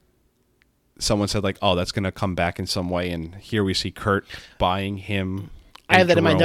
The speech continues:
Speaker 2: notes. I was like, "This is the second time a drone has been brought in, and both times involve Harrison." So
Speaker 1: You know what?
Speaker 2: what's
Speaker 1: I'm
Speaker 2: the
Speaker 1: so
Speaker 2: reason?
Speaker 1: glad you said that. Did you find it odd at all? 'Cause Marissa did. She pointed it out to me, and so did I. Noticed it too. I just didn't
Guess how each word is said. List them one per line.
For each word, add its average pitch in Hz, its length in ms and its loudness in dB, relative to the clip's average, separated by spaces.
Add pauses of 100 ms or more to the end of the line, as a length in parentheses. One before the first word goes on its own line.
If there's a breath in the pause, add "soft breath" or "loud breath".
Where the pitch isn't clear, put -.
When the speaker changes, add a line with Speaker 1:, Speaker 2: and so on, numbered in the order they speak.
Speaker 2:
notes. 147 120 0
I 156 40 2
was 147 100 0
like, 139 100 -4
"This 143 180 0
is 143 80 -2
the 151 80 0
second 160 280 0
time 147 180 0
a 139 60 -4
drone 135 320 -2
has 135 180 -6
been 127 180 -4
brought 127 260 -4
in, 131 180 -4
and 120 160 -8
both 123 220 -4
times 127 260 -6
involve 113 320 -6
Harrison." 104 520 -8 (840 soft breath)
So - 360 0
Speaker 1:
You 123 40 2
know 160 100 4
what? 180 160 2 (640 soft breath)
Speaker 2:
what's 139 200 2
Speaker 1:
I'm - 60 6
Speaker 2:
the 147 60 6
Speaker 1:
so 135 100 8
Speaker 2:
reason? 127 60 4
Speaker 1:
glad 131 180 4
you 127 60 4
said 107 220 4
that. 92 240 4 (880)
Did 113 220 0
you 127 140 8
find 147 340 2
it 143 180 2
odd 104 200 4
at 101 140 0
all? 98 440 0 (300)
'Cause 101 180 -2
Marissa 117 440 4
did. 98 180 4
She - 140 -2
pointed 110 380 0
it 127 80 0
out 147 160 0
to 113 100 -4
me, 98 180 -2
and 95 80 -4
so 104 220 2
did 113 180 0
I. 98 160 2
Noticed 110 400 4
it - 100 -8
too. 131 240 4
I 104 60 4
just 98 180 -2
didn't 95 220 0